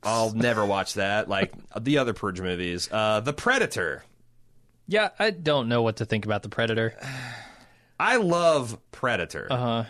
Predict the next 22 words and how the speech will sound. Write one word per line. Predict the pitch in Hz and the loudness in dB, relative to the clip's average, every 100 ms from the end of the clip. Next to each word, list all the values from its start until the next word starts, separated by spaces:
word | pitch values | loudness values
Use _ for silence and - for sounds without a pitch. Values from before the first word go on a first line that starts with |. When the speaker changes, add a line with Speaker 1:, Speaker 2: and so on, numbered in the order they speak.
| - _ _ _ _ | -10 _ _ _ _
Speaker 1:
Uh, | 117 123 123 | 0 2 2
it's | 139 123 | 0 -2
really | 135 170 151 | 0 2 2
the | 143 | 2
only | 123 127 | 2 0
Predator | 120 131 120 107 107 | 0 0 0 0 -2
movie | 107 98 95 | -2 -2 -4
that | 90 90 | -2 -2
I, | 87 87 82 | -2 -2 -4
that | 87 | -4
I | 82 | -4
love. | 78 85 78 58 65 - | -4 -4 -4 -6 -12 -8
The | 104 | -2
other, | 113 113 107 | -2 -2 -4
Predator | 170 160 143 - | -2 -4 -6 -6
Two, | 147 143 143 147 151 | -2 0 0 -2 -6
mm, | 147 147 147 147 _ _ - - _ | -14 -10 -10 -12 _ _ -20 -20 _
but | 135 - | -10 -4
Predator | 180 202 185 165 | 0 0 2 2
is | 135 113 | 2 0
a | |
classic. | 104 135 120 117 - 120 | -2 -2 0 0 -2 -4